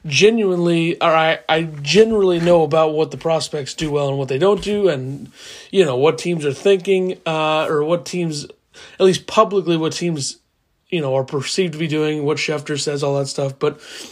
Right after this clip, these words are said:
I'm gonna give you a little sneak preview of that. We're gonna talk about the wild card weekend. I'll do one of these each week, I guess, talking about the matchups each week, since I'm not gonna be making full-on playoff predictions. But, all right,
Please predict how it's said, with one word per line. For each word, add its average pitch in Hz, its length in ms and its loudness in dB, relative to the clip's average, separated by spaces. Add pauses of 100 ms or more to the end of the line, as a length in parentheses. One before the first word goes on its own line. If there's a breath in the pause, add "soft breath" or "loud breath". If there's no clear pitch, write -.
(180 loud breath)
I'm 180 100 2
gonna 180 80 6
give 185 100 4
you 175 60 6
a - 20 4
little 170 120 4
sneak 160 220 -4
preview 160 300 -2
of 147 60 2
that. 240 180 6
We're 220 100 0
gonna 180 80 -2
talk 170 180 2
about 165 160 2
the 156 60 0
wild 175 320 4
card 175 320 4 (480 loud breath)
weekend. 240 500 4
I'll 208 120 4
do 208 160 0
one 220 100 4
of 196 60 6
these 180 180 0
each 175 160 -6
week, 208 240 -2
I 196 80 4
guess, 190 260 0
talking 175 220 -2
about 170 140 -2
the 156 80 -6
matchups 160 500 -4
each 160 160 -8
week, 143 300 -6
since 143 180 -8
I'm 143 80 -8
not 151 160 -6
gonna 147 140 -8
be 143 60 -6
making 139 440 -6
full-on 151 540 -4
playoff 143 320 -4
predictions. 143 400 -4
But, 175 360 0 (720)
all 196 100 2
right, 147 200 0